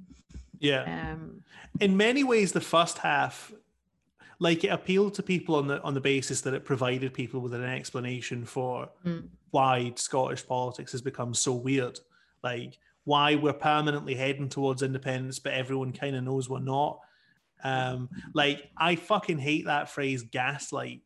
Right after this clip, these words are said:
Speaker 1: you know, that gaslighting thing that people say, "I'm being gaslit by Trump," or whatever, right?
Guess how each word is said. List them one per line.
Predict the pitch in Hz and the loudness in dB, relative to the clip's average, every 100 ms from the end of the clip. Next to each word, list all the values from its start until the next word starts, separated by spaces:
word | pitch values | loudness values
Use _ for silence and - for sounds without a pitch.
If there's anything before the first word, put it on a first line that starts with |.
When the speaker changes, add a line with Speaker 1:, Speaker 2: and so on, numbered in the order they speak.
| _ | _
Speaker 1:
you | 151 | -6
know, | |
that | 135 135 131 | -6 -8 -6
gaslighting | 127 135 143 - 139 131 139 127 | -4 -2 -4 -2 -2 -2 -6 -8
thing | - 127 127 | -8 -8 -8
that | 127 135 | -12 -12
people | 127 - 127 | -16 -10 -10
say, | - 127 127 127 | -8 -8 -8 -6
"I'm | 127 123 | -6 -6
being | 127 123 | -8 -8
gaslit | 120 123 127 - 135 131 | -6 -6 -6 -6 -8 -8
by | - 131 | -10 -10
Trump," | - 127 123 123 | -10 -10 -10 -12
or | 131 127 | -10 -6
whatever, | 131 131 131 123 | -4 -4 -6 -10
right? | 123 135 135 | -10 -8 -10